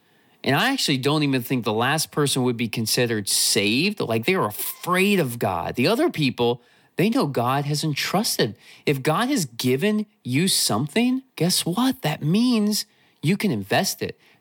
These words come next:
That means he's given it to you because it will be fruitful. That those talents that you have, it can be used for his glory. So we learn that productivity is key, but it's not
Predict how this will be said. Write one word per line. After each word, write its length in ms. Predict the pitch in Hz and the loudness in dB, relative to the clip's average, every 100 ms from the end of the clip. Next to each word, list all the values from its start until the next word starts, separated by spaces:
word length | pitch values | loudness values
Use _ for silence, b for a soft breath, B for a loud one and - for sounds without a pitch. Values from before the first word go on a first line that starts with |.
| - | -2
That 200 | 147 135 | 0 0
means 280 | 165 208 | 0 2
he's 180 | - 160 | 2 0
given 380 | 127 120 160 220 | 0 0 2 2
it 120 | 233 | -2
to 120 | - 233 | 0 0
you 180 | 233 | 0
because 440 | 226 175 - 180 156 - | 0 0 0 0 -2 0
it 220 | 175 - | -2 0
will 180 | 165 160 | -2 0
be 200 | 147 147 | 0 -2
fruitful. 760 | - - 156 160 - 104 - B B B | -2 -2 0 -2 -4 -4 -4 B B B
That 260 | - 147 - _ - | 0 0 -2 _ 0
those 220 | 160 156 | 0 0
talents 560 | - - 170 214 226 | -4 0 2 2 0
that 100 | - | 0
you 200 | 156 143 | 0 0
have, 400 | 135 143 165 190 - - | 0 2 2 0 -2 -2
it 140 | 175 | 0
can 140 | 220 | 0
be 100 | 180 | 0
used 560 | 170 135 156 190 175 - | 0 0 2 2 2 0
for 180 | - 135 | -4 -4
his 340 | - 147 131 | 0 0 0
glory. 640 | - 123 139 127 101 107 110 _ _ | -4 0 0 0 -4 -8 -14 _ _
So 180 | - | 0
we 160 | 156 156 | 2 2
learn 400 | 143 175 226 214 | 2 2 2 2
that 200 | 156 - | 0 -4
productivity 1000 | - 180 170 139 - - 180 156 123 104 | -4 0 2 0 -4 0 0 0 -2 -4
is 220 | - 113 | -4 -4
key, 520 | - - 139 - - - _ | -4 -2 -2 -2 -8 -18 _
but 120 | 120 | -2
it's 200 | 131 - | 0 0
not 180 | 311 | -2